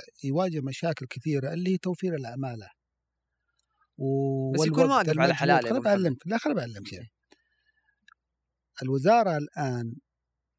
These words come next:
Speaker 1: وزارة ال-، الزراعة ومتعاونة مع، آه، وزارة العمل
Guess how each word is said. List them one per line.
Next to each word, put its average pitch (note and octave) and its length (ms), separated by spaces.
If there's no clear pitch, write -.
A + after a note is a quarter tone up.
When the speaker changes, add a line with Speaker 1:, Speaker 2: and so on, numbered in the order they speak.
Speaker 1:
وزارة D#3 380
ال-، A#2+ 280
الزراعة G#2+ 640
ومتعاونة C#3+ 600
مع، C3 120
آه، A2+ 640
وزارة D3+ 320
العمل G#2 480